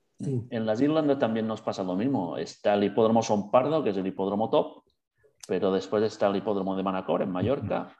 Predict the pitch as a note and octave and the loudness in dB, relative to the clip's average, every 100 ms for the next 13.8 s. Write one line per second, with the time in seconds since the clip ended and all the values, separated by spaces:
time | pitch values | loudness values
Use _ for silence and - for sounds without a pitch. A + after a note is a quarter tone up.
0 | _ _ - G2+ F#2+ F#2 A2+ A2+ B2 A2+ | _ _ -6 2 4 6 4 4 4 4
1 | B2 C3 C3 F3+ C#3+ G2+ F#2+ F2+ F2+ A2 | 2 2 0 0 2 0 0 -2 -4 -6
2 | C#3 E3+ - _ _ _ _ _ _ _ | -4 -6 -8 _ _ _ _ _ _ _
3 | _ - G#2 G2 F#2+ F#2+ - - _ _ | _ 2 6 8 6 4 0 -12 _ _
4 | - A2+ G#2+ G#2 C#3+ F#3 - - A#2+ A2+ | 2 6 8 8 8 8 4 -2 2 6
5 | A#2+ B2+ B2+ - - G2+ A2+ G2 - - | 6 6 6 4 0 -2 0 0 -4 -4
6 | A#2+ - B2+ A2 F#2 B2+ - G2 - - | -4 2 4 6 6 4 2 -4 -6 -8
7 | - F#2+ G2+ A#2+ A2+ A2 C#3 C#3+ C#3+ C#3 | -10 -6 -4 -2 -2 2 2 4 2 -2
8 | B2 C#3+ B2 A2 A#2+ B2 B2 B2+ B2 D#3 | 0 2 2 2 -2 0 0 0 0 -4
9 | F#3+ - - - G#2+ G#2 - A2+ C3 B2+ | -4 -8 -14 -6 -4 -4 0 4 4 4
10 | G#2 F#2+ - A2+ A#2 A#2 A2+ A2+ A#2 A#2+ | 2 2 2 4 4 4 2 0 2 2
11 | A#2+ F#2+ F2+ F#2+ F#2 - - G#2 G#2 G2 | 0 -2 -2 -4 -6 -6 -2 2 2 -2
12 | - F2+ F#2 G#2+ A2 A#2 A#2+ A#2+ C3+ C#3 | -8 -8 0 4 6 4 2 2 4 4
13 | F3 - - F#2 F2+ F2 - | 2 -2 -4 -2 -2 -2 -8